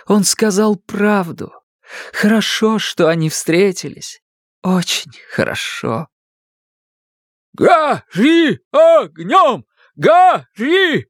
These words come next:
огнем! Гори огнем!» Подходили женщины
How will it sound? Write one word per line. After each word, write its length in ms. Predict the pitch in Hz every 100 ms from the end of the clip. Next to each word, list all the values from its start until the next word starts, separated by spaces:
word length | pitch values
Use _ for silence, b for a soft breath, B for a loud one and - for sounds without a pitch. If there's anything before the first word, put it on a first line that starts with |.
| -
огнем! 960 | 302 359 262 143 196 277 415 330 185 120 B B B B
Гори 1160 | - 123 339 392 339 147 247 269 370 415 370 170 -
огнем!» 1200 | 220 359 415 349 160 185 220 392 440 381 262 147 _ _ _ _ _ _ _ _ _ _ _
Подходили 600 | - - 113 110 143 156
женщины 880 | 135 131 147 143 - 131 131 120